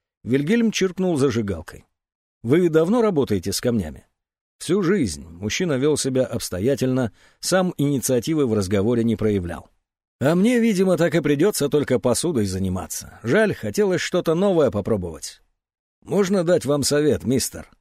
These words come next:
От такого профессионала, как вы, приму с почтением". "Идея у вас неплохая,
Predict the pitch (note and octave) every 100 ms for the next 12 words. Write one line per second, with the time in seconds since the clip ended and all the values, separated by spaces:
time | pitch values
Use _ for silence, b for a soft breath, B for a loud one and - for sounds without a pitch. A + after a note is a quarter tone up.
0 | _ _ _ _ - E2+ G#2 A#2+ G3 F#3+
1 | G3 E3+ - C#3+ C#3 D3+ D#3+ D3 A#2+ B2
2 | D3 C3 G2+ A2+ - A2+ - E3 A2+ D#2+
3 | - _ _ _ _ _ _ - F#2+ B2
4 | F#3+ F#3+ F3+ F#3 D3 E3+ C#3+ D#3+ F#3 E3
5 | E2+